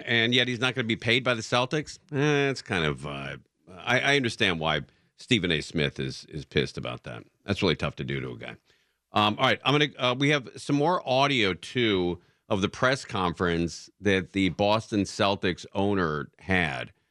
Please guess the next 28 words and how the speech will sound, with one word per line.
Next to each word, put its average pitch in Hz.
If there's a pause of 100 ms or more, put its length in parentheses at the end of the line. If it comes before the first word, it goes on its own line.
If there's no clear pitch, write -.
(300)
And 90
so -
we'll 95
see 107
if, -
um, 85
there's 87
anything 90
interested 80
in, 69
in 82
that 78
as 76
well. 78
But 87
huge 147
story. 85 (460)
Boston, 92 (420)
uh, 90 (200)
head 110
coach, 95 (140)
a 90
couple 123
weeks 117
before 101
the 87
season 110
begins, 85